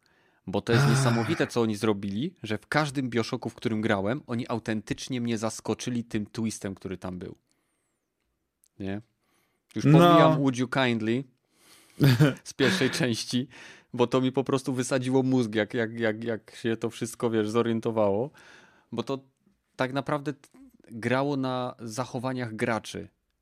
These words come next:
Speaker 1: nie? To jest coś, co Kojima często robi, nie? Czyli jakby bawi się oczekiwaniami graczy, a tu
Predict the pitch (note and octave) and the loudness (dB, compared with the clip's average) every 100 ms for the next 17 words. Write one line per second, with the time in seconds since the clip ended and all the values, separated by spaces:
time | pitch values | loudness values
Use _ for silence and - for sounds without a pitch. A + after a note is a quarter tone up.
0 | - F#2+ G#2+ C3+ - B2 A#2+ - D#3 - | -12 -4 -4 -4 -2 -2 -2 -2 -4 -4
1 | - B2+ A#2 D#3 A2+ G#2 F#2+ - G2+ G2 | -2 -2 -2 -2 -2 -2 -6 -2 0 0
2 | F#2 A2 E3 - G2 B2 - A2 A2 A2 | -2 -4 -4 -6 -4 -4 -4 0 0 0
3 | A2+ G#2 G#2+ A#2 A#2+ A2+ - G#2+ A#2 - | -2 -6 -2 -2 -2 -6 -8 -6 -8 -8
4 | A2 A2 G#2+ G2+ G#2 G#2 - B2 E3 - | -6 -2 -2 -4 -2 -2 -2 -6 -8 -10
5 | _ - - - A2+ - C3 E3 | _ -20 -12 -6 -4 -2 -2 -2